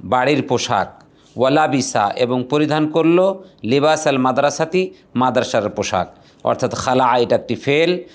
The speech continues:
রাশিদুন হচ্ছে ফাইল, লিবাসা হলো মুদাফ, আল মানজিল হলো মুদাফুন ইলাই, মুদাফ মুদাফ ইলাই মিলে খালা'a ফেলের মাফউলুন বিহি হয়েছে। তাহলে রাশেদ বাড়ির পোশাক খুলল এবং মাদ্রাসার পোশাক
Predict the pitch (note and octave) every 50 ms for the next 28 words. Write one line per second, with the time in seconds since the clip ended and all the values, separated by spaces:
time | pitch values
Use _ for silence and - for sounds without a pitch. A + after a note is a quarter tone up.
0 | - _ - A#2 C3 C#3+ C#3 - D3 C3 B2 B2 A2+ A2+ G#2+ - A#2+ G#2 - -
1 | A#2+ A#2+ C3 D3 D#3+ E3+ F3+ F3 F3 - - _ _ - A2+ C3 C3 C#3 D#3 D3+
2 | D3+ - C#3 B2+ A#2+ A#2 A2+ A2 G#2+ A2 A2 G#2+ C3+ D3+ E3+ F3+ F3+ F3+ - -
3 | - _ - - B2 B2+ B2 B2+ C3 C3+ B2+ B2 D3+ D3+ D3+ C#3 C3 C3 B2 A2+
4 | A2+ A2+ G#2 B2+ B2+ - - B2+ C3 D3 D#3+ E3 D3 A#2+ F2+ - - - _ _
5 | - G#2+ A#2 A#2+ C#3 D3+ E3 F3 E3 - - C3 A#2 B2+ B2 B2 - A#2 A#2 A#2
6 | A2+ A#2 A#2+ C3 C3+ D#3+ E3+ D#3+ E3 - C3+ B2+ A#2 A2+ G#2+ A2+ B2 A#2+ - B2+
7 | C3+ D3 E3+ E3+ - - - - _ _ - A#2 A#2+ A2+ - - B2+ C#3+ C#3+ C#3
8 | B2 A#2 A2 G2+ C#3 E3+ F3 D3 A#2 A2+ G#2 G2+ G2 G2+ - F#2+ E2+ - - -
9 | - - - - - A2 A2 A2 G#2+ G#2+ G2 A2+ A#2+ B2+ B2+ - - D#3+ E3 F3
10 | F#3+ F#3 F#3 - - - _ _ - F#2+ A#2 A#2+ C3 D3 E3 D#3+ D#3 - C#3 B2+
11 | - - B2+ B2 A#2 A2 - - - - - _ _ _ - - - F#3 E3+ E3
12 | C#3 A#2+ F#2+ - - - - - _ - A#2+ C3 C3+ B2+ C#3 C#3 C#3 C3+ D3+ D#3
13 | - - - - _ _ _ _ - - A#2+ B2+ C3 A#2 D3+ C#3 - - D3 B2+
14 | - C3 - - C3+